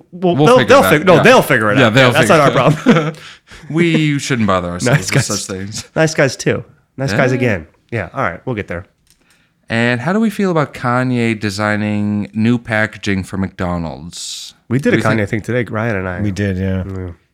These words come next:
Speaker 1: Wait,
Speaker 3: I'm a
Speaker 1: are
Speaker 3: little
Speaker 1: you
Speaker 3: tired of a lot of the stuff that's going on with him.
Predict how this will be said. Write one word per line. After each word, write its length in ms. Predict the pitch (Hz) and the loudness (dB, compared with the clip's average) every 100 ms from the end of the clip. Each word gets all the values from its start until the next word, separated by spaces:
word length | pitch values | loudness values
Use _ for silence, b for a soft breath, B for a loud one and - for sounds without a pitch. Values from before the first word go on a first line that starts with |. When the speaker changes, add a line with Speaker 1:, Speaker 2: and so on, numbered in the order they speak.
| - | -10
Speaker 1:
Wait, 200 | 113 98 | -6 -2
Speaker 3:
I'm 60 | |
a 20 | |
Speaker 1:
are 80 | 123 | 2
Speaker 3:
little 100 | 135 | 4
Speaker 1:
you 40 | 135 | 2
Speaker 3:
tired 400 | - 135 123 120 | 2 2 4 4
of 160 | 113 104 | 2 -2
a 80 | 98 | -4
lot 340 | 107 107 110 | -2 0 2
of 60 | 101 | 0
the 40 | |
stuff 320 | 95 - 98 - | -4 -4 -4 -4
that's 220 | 104 - | -12 -4
going 240 | 104 98 | -2 0
on 160 | 95 95 | -2 -2
with 120 | 95 | -4
him. 380 | 104 98 95 | -6 -4 -6